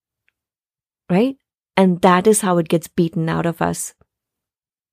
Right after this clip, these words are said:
But what if you, the same what if, but I'm gonna use it in a different way, which is in a positive way. What if you wanted something and you hundred percent believed it is yours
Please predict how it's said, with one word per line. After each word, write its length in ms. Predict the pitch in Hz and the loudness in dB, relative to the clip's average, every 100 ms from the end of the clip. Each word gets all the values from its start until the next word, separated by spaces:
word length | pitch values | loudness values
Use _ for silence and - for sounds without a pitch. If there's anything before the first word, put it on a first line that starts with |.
| _ _ _ _ _ - | _ _ _ _ _ -2
But 160 | 180 | 0
what 260 | 175 190 226 | 0 0 2
if 420 | 220 180 151 - - _ _ _ _ _ _ - - - _ - | 4 4 2 -6 -20 _ _ _ _ _ _ -20 -20 -20 _ -2
you, 400 | 165 202 214 - - | 2 4 2 -2 -4
the 80 | |
same 340 | 170 156 185 226 | 2 2 2 2
what 200 | 294 349 | 2 4
if, 280 | 220 247 - | 4 2 -2
but 120 | 175 | 0
I'm 120 | 170 | 2
gonna 140 | 175 | 2
use 300 | 185 170 170 | 2 2 2
it 100 | 180 | 0
in 100 | 175 | 0
a 140 | 170 156 - | -2 -2 0
different 580 | 165 - 165 160 165 - | 0 0 2 2 0 -8
way, 540 | - 156 170 151 143 - | 0 4 6 4 0 -4
which 180 | 165 160 | -6 -4
is 120 | 147 | -2
in 100 | 160 | -2
a 40 | 165 | -4
positive 720 | - - 160 214 202 175 143 | -8 -6 0 0 0 -2 0
way. 200 | 139 156 - _ _ _ _ | -2 -2 -8 _ _ _ _
What 220 | 170 175 165 | -2 2 2
if 160 | 165 | 2
you 100 | 165 | 0
wanted 380 | 165 170 175 233 | 2 2 2 2
something 480 | - 233 - 165 165 | 2 2 2 0 0
and 140 | 165 | 0
you 120 | 165 170 | 0 -2
hundred 640 | - - 180 180 214 233 - | -4 2 4 4 2 0 -8
percent 480 | - 170 170 165 - | -8 -4 -2 -2 0
believed 680 | 180 151 147 147 208 - - | 0 2 0 0 -2 -6 -2
it 160 | 175 165 | 2 2
is 180 | 160 | 0
yours 560 | 156 156 233 349 - | 0 0 0 -2 -8